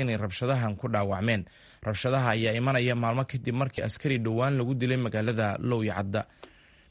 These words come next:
Askariga dilka geystay ayaa maxkamad military ay dil ku xukuntay, inkastoo aan weli la fulin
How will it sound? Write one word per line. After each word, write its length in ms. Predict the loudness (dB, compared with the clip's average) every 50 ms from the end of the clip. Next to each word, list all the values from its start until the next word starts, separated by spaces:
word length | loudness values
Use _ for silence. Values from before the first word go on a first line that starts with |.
| _ -20 -20 -20 _ -2 0
Askariga 480 | 0 0 2 2 2 4 4 4 2 2
dilka 300 | 2 0 0 0 0 -2
geystay 380 | 0 0 -2 -2 0 0 0 2
ayaa 220 | 2 2 0 0 0
maxkamad 380 | -2 -4 -4 -4 -2 -2 0 0
military 460 | 0 0 0 -2 -2 -2 -2 0 0
ay 100 | 0 0
dil 160 | 0 0 -2 -2
ku 100 | -2 -4 -4
xukuntay, 400 | -4 -4 -4 -4 -4 -2 -2 -2
inkastoo 400 | -2 -2 -4 -6 -2 0 2 2
aan 140 | 2 2 0
weli 220 | 0 0 0 0 0
la 60 | -2
fulin 260 | -4 -4 -4 -2 -2